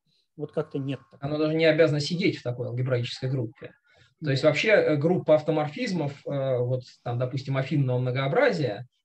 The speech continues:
Speaker 2: она такая проалгебраическая группа, она является, э, прямым пределом только не алгебраических групп,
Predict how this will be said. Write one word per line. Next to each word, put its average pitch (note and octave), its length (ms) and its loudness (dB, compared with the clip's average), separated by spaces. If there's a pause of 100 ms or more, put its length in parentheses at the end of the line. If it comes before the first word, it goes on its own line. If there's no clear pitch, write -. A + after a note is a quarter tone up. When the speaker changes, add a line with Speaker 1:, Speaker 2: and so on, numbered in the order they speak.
(100)
Speaker 2:
она D3+ 260 2
такая D#3 360 4
проалгебраическая D3+ 960 2
группа, A#3+ 520 -2 (120)
она C#3+ 260 -4
является, C#3+ 720 0 (420)
э, B2+ 320 0 (360)
прямым E3 360 2
пределом D3+ 760 2
только C3+ 220 -8
не C#3 100 -4
алгебраических D#3 720 -2
групп, D3+ 320 -6